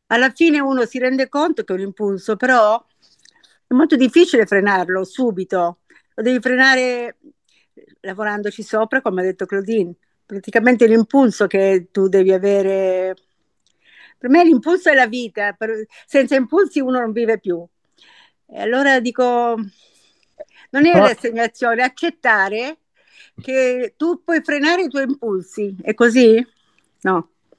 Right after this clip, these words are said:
Speaker 2: Allora, gli impulsi quando sono, quando non sono filtrati dalla,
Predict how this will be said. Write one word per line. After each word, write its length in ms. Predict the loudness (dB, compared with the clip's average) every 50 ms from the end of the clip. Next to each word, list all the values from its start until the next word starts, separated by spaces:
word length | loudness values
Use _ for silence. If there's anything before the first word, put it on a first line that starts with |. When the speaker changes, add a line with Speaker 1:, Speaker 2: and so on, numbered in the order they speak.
| _ _ _ _ _ _
Speaker 2:
Allora, 280 | 2 4 4 4 2 0 0
gli 100 | 2 4
impulsi 760 | 4 4 2 2 0 0 0 0 0 0 0 0 0 -2 -8 _ _ _ _ _ _ -20 _ _ _ _
quando 280 | -2 0 0 0 -2
sono, 680 | -2 0 0 0 2 2 0 -2 -6 -8 -10 -12 -16 _ _ _ _ _
quando 220 | _ -6 -4 -2 0
non 200 | 0 0 0 0
sono 260 | -2 -2 -2 -2 -2
filtrati 600 | -2 -2 -2 -4 -2 -2 -2 -2 -2 -2 -4 -6 -6
dalla, 320 | -4 -4 -4 -4 -4 -6